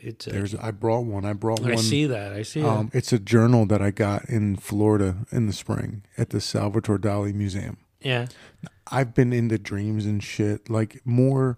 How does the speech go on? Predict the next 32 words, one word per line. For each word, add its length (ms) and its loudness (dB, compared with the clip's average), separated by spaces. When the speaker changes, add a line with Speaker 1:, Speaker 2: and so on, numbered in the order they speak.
Speaker 2:
like 220 -4
the 80 0
paranormal 600 -2
stuff, 220 -2
dreams, 600 0
um, 440 -8
psychics, 600 -2
mediums. 360 0
Since 260 2
my 100 0
brother 300 -2
died, 400 -4
it's 100 -20
been 140 -2
a 60 0
f-, 280 -10
coming 240 2
up 120 -4
on 80 -2
a 40 -2
few 200 -4
years 260 -2
now. 240 -8
I 80 -2
was 240 -2
like, 320 -6
I 80 6
was 180 4
into 320 2
that 260 -2
stuff 300 -2
before. 560 0